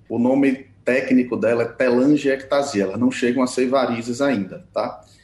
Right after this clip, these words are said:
As varizes são aqueles vasos mais tortuosos, maiores, dilatados, né? Que são bem visíveis em alguns casos dos pac-, em alguns pacientes. Normalmente nas pernas, né? Praticamente cem por cento,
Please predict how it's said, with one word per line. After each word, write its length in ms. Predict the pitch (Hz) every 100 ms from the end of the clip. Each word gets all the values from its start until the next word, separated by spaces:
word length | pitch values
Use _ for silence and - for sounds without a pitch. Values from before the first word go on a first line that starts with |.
| _ _ _ -
As 160 | 117
varizes 440 | 131 135 147 165 160
são 140 | 165
aqueles 280 | 160 147 139
vasos 360 | 120 117 117 117
mais 260 | 117 120
tortuosos, 800 | - 117 - 120 98 110 120 120
maiores, 760 | 117 113 107 107 113 123 123 -
dilatados, 800 | 127 123 110 - 104 120 120 107
né? 200 | 113 143 - _ _ _ _ _ _ _
Que 580 | - 117 120 117 110 -
são 320 | - 113 113
bem 220 | 110 143
visíveis 600 | 143 131 110 120 120 110
em 60 | 117
alguns 320 | 110 113 120
casos 400 | - 107 113 113
dos 160 | 120 120
pac-, 400 | - 127 - - - -
em 120 | 117
alguns 260 | 113 117
pacientes. 720 | - 123 - 156 107 - - - _ _ _ - -
Normalmente 800 | 107 120 139 135 123 117 117 -
nas 180 | 113 117
pernas, 480 | - 107 135 156 127
né? 360 | 110 123 - - _ _ - - _ _
Praticamente 520 | - 107 - 117 113
cem 160 | - 120
por 180 | - -
cento, 300 | - 110 -